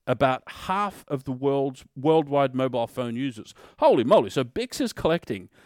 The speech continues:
on half of the phone numbers in the world that set of data. So they're collecting how often you complete a phone call, how long you're on a phone call, long-term inactivity. So, you know, did you act-, exactly what I said a moment ago, did you activate that sim card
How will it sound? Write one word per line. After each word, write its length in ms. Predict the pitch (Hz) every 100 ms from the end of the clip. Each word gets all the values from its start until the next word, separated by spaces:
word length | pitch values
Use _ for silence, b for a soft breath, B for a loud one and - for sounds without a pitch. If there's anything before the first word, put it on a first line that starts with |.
| b b
on 420 | 139 135 127 123 _ -
half 520 | - 185 202 196 -
of 140 | 117
the 80 | 120
phone 280 | - 160 151
numbers 300 | 143 127 110
in 120 | 117
the 60 | 107
world 460 | 110 117 98 92 - b b -
that 420 | 104 131 165 -
set 260 | - 151
of 160 | 131 104
data. 340 | 123 117 104 -
So 180 | - 117
they're 100 | 117
collecting 540 | - 127 127 117 101 - b
how 240 | - 160 226
often 360 | 220 - 185
you 120 | 160 123
complete 380 | 120 - 123
a 40 | 110
phone 280 | - 107 107
call, 300 | 117 92 - b
how 240 | - 170
long 280 | 165 196 269
you're 180 | 202 120
on 100 | 98
a 60 | 92
phone 320 | - 107 104
call, 340 | - 110 104 - b b b
long-term 640 | 120 143 160 170 160 127
inactivity. 800 | 131 135 131 - - 311 156 101
So, 380 | - 107 98 98 -
you 140 | 131
know, 180 | 101 95 - b
did 200 | - 98
you 120 | 110
act-, 180 | 113 120
exactly 480 | 120 113 101 151 151
what 100 | 139
I 40 |
said 160 | 131 139
a 40 |
moment 240 | 131 139 110
ago, 160 | 101
did 220 | 101 110 104
you 100 | 113
activate 580 | 170 - 143 143 139
that 180 | 127 117
sim 260 | - 120 117
card 320 | - 107 107